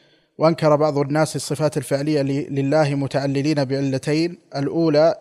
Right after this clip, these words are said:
إن الصفات الأفعال حادثة، والحوادث لا تقوم إلا بحادث، لأن حدوث الصفة يدل على حدوث الموصوف، فالحوادث لا تقوم بح-، إلا بحادث،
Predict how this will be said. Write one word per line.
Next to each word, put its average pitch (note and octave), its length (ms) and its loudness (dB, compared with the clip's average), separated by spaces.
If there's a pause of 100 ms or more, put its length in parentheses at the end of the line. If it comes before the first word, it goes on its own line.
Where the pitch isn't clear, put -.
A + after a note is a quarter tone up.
(180)
إن D#3+ 120 0
الصفات D#3 500 0
الأفعال D3+ 600 -2
حادثة، C3 480 -4 (580)
والحوادث D#3 580 4
لا D3+ 200 4
تقوم D#3+ 440 -2
إلا D#3 260 2
بحادث، C3+ 600 -4 (440)
لأن D#3+ 320 0
حدوث D#3 420 -2
الصفة D3+ 480 -2
يدل D3 460 0
على D3 300 2
حدوث D3+ 400 -4
الموصوف، C#3+ 640 -2 (420)
فالحوادث D#3+ 600 2
لا D#3 180 4
تقوم D#3+ 460 -2
بح-، C3+ 220 -2
إلا D3+ 400 2
بحادث، C#3 580 -2